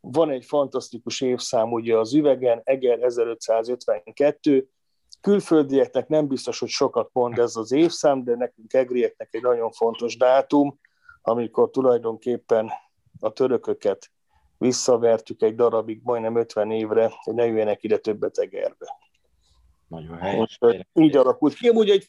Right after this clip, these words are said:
Speaker 1: nagyon szép közösségi összefogás volt. Egy évvel ezelőtt ugye Itrai Zsolt, ö, kezdeményezésére és támogatására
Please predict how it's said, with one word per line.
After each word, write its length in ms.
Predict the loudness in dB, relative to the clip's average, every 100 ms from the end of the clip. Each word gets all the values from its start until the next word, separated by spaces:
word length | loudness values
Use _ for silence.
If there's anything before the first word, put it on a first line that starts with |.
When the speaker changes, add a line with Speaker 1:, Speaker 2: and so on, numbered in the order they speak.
| _
Speaker 1:
nagyon 260 | -2 -2 -4
szép 240 | -8 -4
közösségi 540 | -2 -2 -6 -6 -2
összefogás 680 | -2 -2 -4 -4 -2 -2 0
volt. 220 | -2 0
Egy 220 | 0 -2 -2
évvel 220 | 0 2
ezelőtt 460 | 2 0 -2 -8 -6
ugye 260 | -2 -2 -2 _ _ _
Itrai 400 | -2 2 0 0
Zsolt, 420 | 2 2 2 -2 -16 -18 -8
ö, 220 | -2 0 -2 -4
kezdeményezésére 1040 | -2 0 0 0 0 -2 -2 -4 0 0
és 120 | 0 0
támogatására 1000 | 0 0 -2 -4 -4 -4 -2 -2 -2